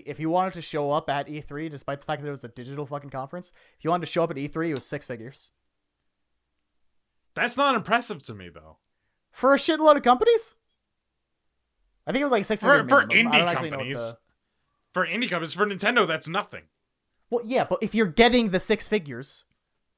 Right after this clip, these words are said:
Speaker 1: from twelve companies, from a shitload of companies.
Speaker 2: But is, but do you know how much these
Speaker 1: Do
Speaker 2: hosting
Speaker 1: math,
Speaker 2: fees
Speaker 1: Morgan.
Speaker 2: are? Do you know how much
Speaker 1: Do
Speaker 2: these
Speaker 1: these math.
Speaker 2: hosting fees are? Do you know how much that they have to put together these fucking conferences, the physical space, the renting?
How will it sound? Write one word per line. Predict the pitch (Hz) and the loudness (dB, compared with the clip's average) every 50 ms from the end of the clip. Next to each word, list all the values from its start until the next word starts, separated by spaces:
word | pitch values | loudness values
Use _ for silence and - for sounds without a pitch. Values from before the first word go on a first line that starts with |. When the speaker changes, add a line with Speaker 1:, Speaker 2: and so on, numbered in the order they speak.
| _ _ | _ _
Speaker 1:
from | - - - 233 233 220 - | -12 0 4 4 4 4 2
twelve | - - - 214 214 220 208 - - | -4 0 6 8 8 8 8 6 4
companies, | 202 202 - - 156 143 143 170 165 | 2 2 2 0 -6 -4 -4 -6 -4
from | - 208 190 | -4 -2 -2
a | 170 | -2
shitload | - - 247 240 196 208 202 190 | 0 -2 -2 -2 2 2 2 2
of | 175 | 2
companies. | - 190 202 202 156 131 127 151 - - - _ _ _ _ _ _ _ _ _ _ _ _ _ _ _ _ | 0 -2 -4 -4 -6 -14 -14 -16 -16 -18 -20 _ _ _ _ _ _ _ _ _ _ _ _ _ _ _ _
Speaker 2:
But | - 220 - - 220 | -4 -4 -4 -2 -4
is, | 240 185 190 | -4 -4 -4
but | 196 - - 285 294 294 185 | -8 0 2 2 2 2 -2
do | 196 | -2
you | 240 277 | 0 2
know | 254 247 262 247 | 2 2 2 2
how | 262 277 | 2 2
much | 269 262 - | 0 0 -2
these | 240 240 226 | -4 -2 4
Speaker 1:
Do | 247 311 | 6 6
Speaker 2:
hosting | 349 349 339 330 | 6 8 6 8
Speaker 1:
math, | 320 285 233 | 8 6 6
Speaker 2:
fees | 233 240 | 4 6
Speaker 1:
Morgan. | 262 262 262 262 262 | 6 6 8 8 8
Speaker 2:
are? | 269 285 294 294 - - - - - | 8 8 6 2 -2 -16 -20 -4 2
Do | 254 | 4
you | 311 | 6
know | 359 349 | 8 8
how | 311 330 | 8 8
much | 349 339 339 | 8 8 8
Speaker 1:
Do | 349 | 8
Speaker 2:
these | 320 339 | 8 6
Speaker 1:
these | 320 302 | 6 6
math. | 302 285 277 - | 8 8 8 6
Speaker 2:
hosting | 277 254 233 | 6 2 -2
fees | 302 294 285 233 269 | -2 -2 0 2 4
are? | 269 285 294 370 - _ _ _ _ - - | 6 6 6 4 2 _ _ _ _ -16 -2
Do | 220 | 0
you | 277 320 | 4 6
know | 349 320 | 6 8
how | 247 277 | 8 8
much | 302 302 285 294 | 6 6 4 4
that | - 302 254 196 | 2 0 2 4
they | 247 262 254 226 | 6 6 6 6
have | 233 254 - | 4 2 0
to | 247 240 | -2 -8
put | - - 208 254 247 | -6 0 -2 0 0
together | 247 247 180 214 226 247 262 | 0 -2 0 2 2 2 0
these | 214 226 196 - | -4 -6 -8 -8
fucking | - - 240 226 - 247 214 185 - | -2 -2 -2 0 0 -4 -6 -6 2
conferences, | - 220 220 226 214 185 226 226 233 - 247 247 233 190 | 4 6 6 6 4 2 0 0 0 0 -2 -2 -2 -4
the | 185 196 185 | -6 -6 -6
physical | - - 247 233 220 214 - 226 208 208 | 0 2 2 2 2 0 0 2 0 0
space, | - - - - 208 214 240 226 233 - | -2 -8 -4 0 2 2 2 2 -2 -2
the | - 208 175 | -2 -2 -2
renting? | 151 160 175 175 196 - - 233 233 233 233 226 | 0 -2 -2 -2 -2 -2 -2 -2 -2 -2 -4 -10